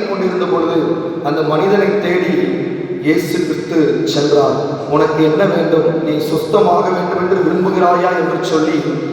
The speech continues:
அந்த மனிதனிடத்திலே இயேசு கிறிஸ்து கேட்டதை நாம் பார்க்கின்றோம். அப்பொழுது இயேசு கிறிஸ்து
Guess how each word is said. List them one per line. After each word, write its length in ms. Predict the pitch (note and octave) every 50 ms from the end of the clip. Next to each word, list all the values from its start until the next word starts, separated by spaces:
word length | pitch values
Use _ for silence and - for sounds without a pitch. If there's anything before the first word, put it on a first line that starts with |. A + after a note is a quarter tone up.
| - - - - -
அந்த 120 | C#3 D3 D3 D3 D3
மனிதனிடத்திலே 680 | D3 E3+ G3 G3 G3 F3+ E3+ F3 E3+ E3+ D#3+ D#3 D#3+ E3+ E3+ E3 - - - - - -
இயேசு 300 | C#3 D3+ F#3 F#3 - -
கிறிஸ்து 340 | - F#3 - D#3+ - - - - -
கேட்டதை 380 | D#3 D#3+ D#3 - E3 D#3+ D#3+ E3+
நாம் 240 | D#3 - - - -
பார்க்கின்றோம். 520 | - D3+ C#3+ D3 - C#3+ C#3+ C#3 C#3+ D3 D3
அப்பொழுது 280 | D3 - - F#3+ F#3 F3 D#3+ D3+
இயேசு 260 | E3 G3 G3 G3 - - E3+ -
கிறிஸ்து 380 | - D#3 - - - D#3+ D#3+